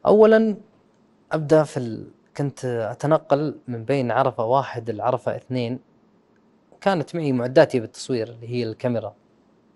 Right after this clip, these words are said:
والعدسات، فكنت متجه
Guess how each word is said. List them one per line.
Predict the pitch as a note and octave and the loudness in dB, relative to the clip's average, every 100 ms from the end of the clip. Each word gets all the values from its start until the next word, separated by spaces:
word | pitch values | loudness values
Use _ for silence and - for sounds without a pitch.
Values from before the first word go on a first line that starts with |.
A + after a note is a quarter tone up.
| _ _ _ _ - | _ _ _ _ -8
والعدسات، | A#2 A2+ A2 - A2 - _ _ _ _ _ _ _ _ _ _ _ _ - | -6 -4 -4 -2 -2 -4 _ _ _ _ _ _ _ _ _ _ _ _ -4
فكنت | B2+ - G3+ F#3+ - - - - _ _ _ _ _ _ _ _ _ _ _ _ _ _ | -4 0 -2 -2 -8 -16 -18 -20 _ _ _ _ _ _ _ _ _ _ _ _ _ _
متجه | D#3 D#3 D#3+ D3 | -8 -2 0 2